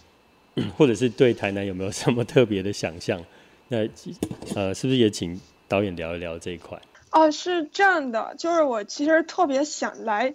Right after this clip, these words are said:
Speaker 2: 我没来过台湾。
Speaker 1: 哦。
Speaker 2: 而我想问一下，就是比如说那个一六年的时候，您那个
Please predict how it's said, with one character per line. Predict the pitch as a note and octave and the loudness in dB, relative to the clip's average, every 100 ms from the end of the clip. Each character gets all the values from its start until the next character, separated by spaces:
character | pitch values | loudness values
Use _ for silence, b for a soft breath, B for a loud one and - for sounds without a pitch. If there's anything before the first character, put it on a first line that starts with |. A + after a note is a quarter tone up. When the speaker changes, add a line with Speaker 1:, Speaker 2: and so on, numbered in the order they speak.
| - | -6
Speaker 2:
我 | A3 | -6
没 | A#3 B3 | -2 2
来 | C#4 D#4 | 4 6
过 | D#4+ | 6
台 | D4 B3+ C4+ | 2 -4 0
湾。 | C#4+ C#4+ - - | 0 0 -6 -4
Speaker 1:
哦。 | A3 | 0
Speaker 2:
而 | D#4 | 4
我 | F#4 | 4
想 | F#4+ C#4+ G#3+ C4 | 4 -2 -10 -4
问 | F#4 D#4 | -2 -2
一 | A#3+ | -4
下， | B3+ B3+ | -4 -4
就 | B3+ C4+ | 0 0
是 | B3+ A#3 - _ - | 0 -2 -6 _ -14
比 | G3 | -6
如 | A3+ | -2
说 | D4 D#4+ D4 | 0 2 4
那 | D4 | 2
个 | B3+ A#3 | 0 0
一 | C4 E4 | 2 4
六 | F4+ D4 | 6 4
年 | A3 A3+ | 0 -4
的 | B3 | -4
时 | - | -4
候， | A#3+ B3 A3 | -2 -2 -4
您 | - A3+ C4+ | -6 -2 2
那 | C#4+ | 4
个 | B3+ A3+ G#3 | 6 6 4